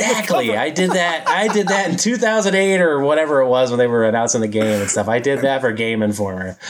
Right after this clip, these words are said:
Speaker 2: <laughs>
Speaker 1: <laughs> Yeah. Um, I think that's, I think that's funny 'cause I re-, I remember when the game was coming out, and at the time, like, I was not, like, I didn't have a console.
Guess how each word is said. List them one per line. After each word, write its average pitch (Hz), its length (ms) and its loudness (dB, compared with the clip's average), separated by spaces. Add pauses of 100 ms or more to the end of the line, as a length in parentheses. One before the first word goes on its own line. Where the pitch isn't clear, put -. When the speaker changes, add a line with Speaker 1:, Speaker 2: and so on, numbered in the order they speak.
(300)
Speaker 2:
<laughs> 196 380 -4
Speaker 1:
<laughs> 208 960 -4 (480)
Yeah. 156 420 -2 (100)
Um, 185 460 0 (440)
I 196 180 0
think 214 180 -2
that's, 202 340 -4
I 175 140 0
think 170 140 0
that's 156 200 -2
funny 143 300 -2
'cause 151 240 -4
I 180 300 -2 (160)
re-, 185 300 -2
I 240 280 -2 (100)
remember 214 300 0
when 180 140 2
the 156 100 0
game 160 240 -2
was 160 140 -4
coming 147 280 -2
out, 139 380 -4 (220)
and 143 360 -4 (160)
at 170 100 -6
the 156 80 -6
time, 262 320 -4
like, 143 180 -4
I 180 120 -4
was 190 200 0
not, 165 280 -4 (220)
like, 170 140 -6
I 220 60 0
didn't 226 140 -2
have 165 140 -2
a 156 60 -6
console. - 580 -6